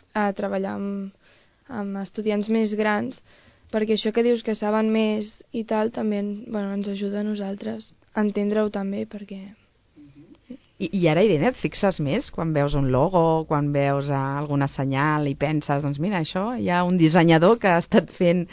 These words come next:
Speaker 2: doncs, aquí tota una concepció, una idea».
Speaker 1: Sí, sí, ho penso, i potser, no sé, vés a saber, aquesta persona potser és de l'escola del disseny, de l'Institut
Speaker 2: Mhm.
Speaker 1: del Disseny.
Speaker 2: A veure, explica'ns,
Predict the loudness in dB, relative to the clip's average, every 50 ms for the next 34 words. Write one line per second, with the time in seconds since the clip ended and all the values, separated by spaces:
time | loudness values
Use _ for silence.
0 | -14 -20 -20 -20 -14 -10 -8 -4 -2 -2 -2 -2 -2 -2 0 0 0 0 -2 -2
1 | -4 -4 -4 -4 -4 -4 -4 -6 -8 -6 -8 -8 -8 -8 -8 -6 -4 -4 -2 -2
2 | 0 0 0 0 0 -2 -4 -8 -10 _ _ _ _ _ -10 -6 -6 -4 -2 0
3 | 0 0 0 0 0 0 0 0 -2 -2 -2 -2 -4 -4 -6 _ -18 -20 -20 -20
4 | -20 _ _ _ _ -4 -2 2 2 0 0 0 0 0 2 2 0 -2 -4 -8
5 | _ _ _ -4 -4 -4 -4 -4 -4 -2 0 2 2 0 0 -2 -6 -6 -4 -4
6 | -4 -6 -6 -6 -8 -10 -8 -8 -8 -8 -6 -8 -8 -6 -4 -2 -2 -2 -2 -2
7 | -4 -6 -6 -4 -2 0 0 0 0 -2 -4 -8 -16 _ -20 -20 -20 _ _ _
8 | -10 -8 -8 -6 -6 -6 -6 -6 -6 -6 -6 -6 -6 -6 -8 -12 -12 -14 -14 -14
9 | -14 -14 -18 -18 _ _ -16 -12 -10 -6 -4 -4 -2 -2 -2 -4 -6 -8 -10 -12
10 | -12 -14 -14 -14 -14 -16 -16 -16 -16 -16 -18 -18 -16 -16 -14 -14 -14 -14 -14 -12
11 | -6 -2 2 4 4 4 4 4 2 2 2 2 4 4 2 2 0 0